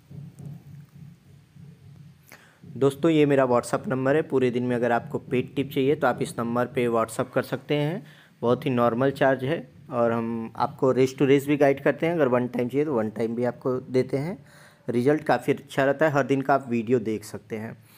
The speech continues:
अब हम थर्ड रेस की तरफ चलेंगे। थर्ड रेस, इसकी जो टाइमिंग है टू पी एम है, ट्वेल्व हंड्रेड मीटर का रेस है। इसमें टोटल एट हॉर्स पार्टिसिपेट कर रहे हैं और यहाँ पर हमारी जो फर्स्ट चॉइस है नंबर सेवन,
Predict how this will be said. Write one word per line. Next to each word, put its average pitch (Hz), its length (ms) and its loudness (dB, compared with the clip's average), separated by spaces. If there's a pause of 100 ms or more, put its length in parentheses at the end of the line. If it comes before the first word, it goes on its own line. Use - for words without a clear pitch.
(400)
अब 123 120 4
हम 131 120 2 (120)
थर्ड 147 180 4
रेस 131 200 2
की 135 100 -2
तरफ 120 220 -2
चलेंगे। 139 420 -4 (1600)
थर्ड 135 180 4
रेस, 156 240 2
इसकी 143 200 -2
जो 127 100 4
टाइमिंग 127 340 0
है 139 80 2
टू 139 200 0
पी 131 160 -2
एम 131 160 0
है, 170 180 -4 (380)
ट्वेल्व 131 200 4
हंड्रेड 123 260 2
मीटर 120 260 0
का 113 120 0
रेस 107 200 -2
है। 117 40 -6
इसमें 120 260 -8
टोटल 127 340 -2 (280)
एट 147 200 0
हॉर्स 135 200 2
पार्टिसिपेट 143 560 -2
कर 156 160 0
रहे 151 180 -2
हैं 185 180 -8 (600)
और 120 200 2
यहाँ 127 280 2
पर 139 100 0
हमारी 123 220 -2
जो 127 100 0
फर्स्ट 131 280 0
चॉइस 127 280 2
है 135 60 -2
नंबर 120 260 -2
सेवन, 131 460 -2